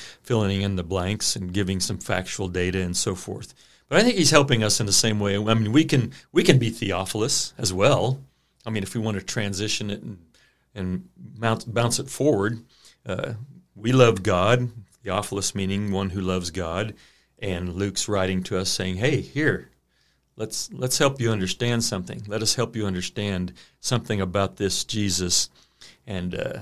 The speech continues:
these proofs I'm talking about, the instructions I'm talking about, and, hey, this reminder of what we've been asking you," meaning Jesus, been asking you to do is get prepared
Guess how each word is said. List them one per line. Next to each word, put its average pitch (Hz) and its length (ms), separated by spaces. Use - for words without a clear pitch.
these 95 240
proofs - 440
I'm 98 120
talking 98 400
about, 92 420
the 95 80
instructions 95 760
I'm 90 120
talking 92 340
about, 90 340
and, 87 200
hey, 101 180
this 92 300
reminder 92 560
of 82 180
what 98 260
we've 104 200
been 95 160
asking 92 360
you," 87 260
meaning 90 360
Jesus, 92 440
been 98 160
asking 95 340
you 95 100
to 90 100
do 92 320
is 87 180
get - 180
prepared 95 640